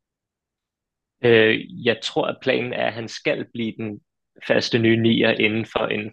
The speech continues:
forholdsvis overkommelig periode. Øh, jeg tænker, vi i hvert fald det første halve år kommer til at se, at det måske er Marcus Rashford, der spiller på toppen, så Højlund kan nå at spille sig ind i klubben og, og nå at vende sig til niveauet, fordi det er et stort skifte.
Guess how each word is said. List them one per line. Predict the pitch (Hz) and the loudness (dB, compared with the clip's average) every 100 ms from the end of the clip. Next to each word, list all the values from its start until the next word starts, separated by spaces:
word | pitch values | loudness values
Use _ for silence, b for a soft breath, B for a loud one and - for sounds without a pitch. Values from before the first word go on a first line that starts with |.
| _ | _
forholdsvis | 120 117 117 - 110 - | 0 0 -2 -8 -10 -6
overkommelig | 123 113 - 110 - 110 - | -4 -4 -2 -4 -4 -10 -6
periode. | - - 113 107 - - _ - | -4 -4 -4 -6 -8 -12 _ 2
Øh, | 110 104 104 - - _ b b b b _ | 4 6 4 0 -6 _ b b b b _
jeg | 117 - | -8 -6
tænker, | - 143 139 156 131 | -2 0 2 0 0
vi | 113 | -2
i | 110 110 101 | -4 -6 0
hvert | 127 127 | 0 2
fald | 127 | -2
det | - - | -6 -4
første | 120 - 110 | -4 -4 -6
halve | 110 110 | -4 0
år | 117 117 - | 0 -2 -4
kommer | 110 101 | -6 -6
til | - 131 | -2 -2
at | 117 | -2
se, | - 117 - | -2 -4 -4
at | 110 | -6
det | 101 | -6
måske | 98 - 113 | -6 -4 -2
er | 101 | 0
Marcus | 95 92 - 113 | -2 -4 -2 0
Rashford, | 113 - 113 104 | 0 0 -2 -4
der | 101 | -12
spiller | - 113 - | -12 -12 -12
på | - - | -8 -2
toppen, | 107 - 117 b b b b b - | -2 -2 -16 b b b b b -8
så | - | -2
Højlund | 101 98 104 - | 0 2 2 0
kan | 101 | -2
nå | 101 | 0
at | 98 - _ - | -2 -8 _ -8
spille | - 104 | -2 -2
sig | 92 101 | 0 -2
ind | - | -4
i | |
klubben | - 110 101 110 | -8 -10 -8 -6
og, | 104 98 | -6 -4
og | 101 | -4
nå | 98 104 | 0 0
at | 101 | 0
vende | 92 98 | -2 -4
sig | - | -10
til | - 104 | -8 -4
niveauet, | 87 98 - - | -2 -2 -4 -6
fordi | - 110 104 | -4 0 2
det | 107 | 2
er | 101 | 0
et | 104 | 0
stort | - - - | -2 -2 -4
skifte. | - 120 - | -6 -10 -8